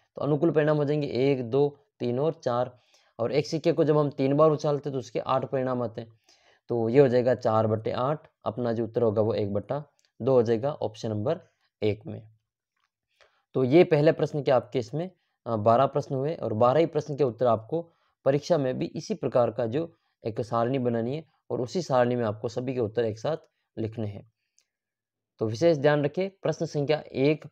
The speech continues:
प्रश्न संख्या दो और प्रश्न संख्या तीन के अधिक भाग होने के कारण इन सभी के उत्तर आपको एक साथ लिखना है, बाकी आपके नंबर कट सकते हैं, कट जाएंगे। अब देखते हैं सवाल नंबर दो। सवाल नंबर दो है, निम्नलिखित प्रश्नों के रिक्त स्थानों की पूर्ति करनी है।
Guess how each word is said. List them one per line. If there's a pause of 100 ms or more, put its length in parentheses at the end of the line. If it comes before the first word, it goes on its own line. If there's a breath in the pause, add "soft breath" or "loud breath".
प्रश्न
संख्या
दो
और
प्रश्न
संख्या
तीन (840)
के
अधिक
भाग
होने
के
कारण
इन
सभी
के
उत्तर
आपको
एक
साथ
लिखना
है,
बाकी
आपके
नंबर
कट
सकते
हैं, (480)
कट
जाएंगे। (720)
अब
देखते
हैं
सवाल
नंबर
दो। (380)
सवाल
नंबर
दो
है,
निम्नलिखित
प्रश्नों
के
रिक्त
स्थानों
की
पूर्ति
करनी
है।